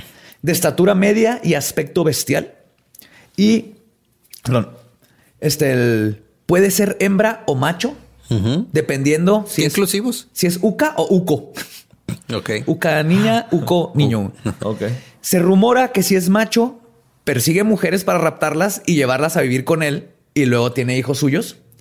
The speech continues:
Speaker 1: Y si es hembra, rapta a los hombres para hacerse fecundar por ellos y también roba niños. O sea, todo el mundo quiere niños, ¿no? Según la población local, el ucumar le encanta comer una planta llamada payo.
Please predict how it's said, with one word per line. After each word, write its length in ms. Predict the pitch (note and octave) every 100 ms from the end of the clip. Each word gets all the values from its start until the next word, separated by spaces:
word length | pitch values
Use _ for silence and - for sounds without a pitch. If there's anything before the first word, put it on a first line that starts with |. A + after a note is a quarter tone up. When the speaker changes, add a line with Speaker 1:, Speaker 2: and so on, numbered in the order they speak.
| _ _
Speaker 1:
Y 120 | C3+
si 100 | B2
es 120 | D#3+ A3
hembra, 340 | F#3 G#3 -
rapta 300 | - D3 -
a 20 | D#3
los 140 | D3
hombres 420 | C3 C#3 F#3 G3 -
para 140 | C#3+
hacerse 300 | B2 A#2+ A#2+
fecundar 380 | C#3 C3 A#2 A#2+
por 140 | F#3+
ellos 400 | F#3+ F#3+ G#3 - - _ -
y 140 | G3+
también 320 | F#3 D#3 C3+
roba 180 | C3 C3
niños. 400 | C3 C3+ G#2 - _ _ _ _ _ -
O 40 |
sea, 120 | A#2
todo 100 | C#3+
el 40 | D#3+
mundo 140 | F3
quiere 160 | F#3 F3+
niños, 280 | F3 C3+
¿no? 120 | G#2 A2 _ _ _ _ _ _ _
Según 360 | - F3 E3 G#3+
la 140 | A#3
población 480 | A3 G3+ E3 F#3+ G3
local, 520 | G3+ F3+ D3+ D3 - -
el 180 | E3
ucumar 600 | E3+ F3 D3 D#3 E3+ G3 -
le 160 | D#3+
encanta 420 | D3 D3 D#3+ F3 F3+
comer 240 | D3+ C#3+
una 160 | D#3+ E3
planta 260 | D#3 D#3
llamada 460 | E3 C3+ B2+ D3 -
payo. 320 | C3+ A2 G2